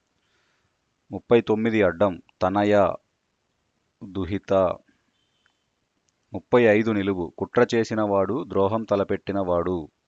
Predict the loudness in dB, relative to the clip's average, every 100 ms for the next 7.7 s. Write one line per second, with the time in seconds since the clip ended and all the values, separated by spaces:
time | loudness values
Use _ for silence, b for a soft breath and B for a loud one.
0 | _ _ _ _ -18 -8 -4 -2 -2 -4
1 | -6 -8 -14 _ _ _ _ _ _ _
2 | _ _ _ _ _ _ _ _ _ _
3 | _ _ _ _ _ _ _ _ _ _
4 | _ _ _ _ _ _ _ _ _ _
5 | _ _ _ _ _ _ _ -8 0 2
6 | 2 2 0 -2 -4 -10 _ _ _ -8
7 | -2 2 2 2 0 -6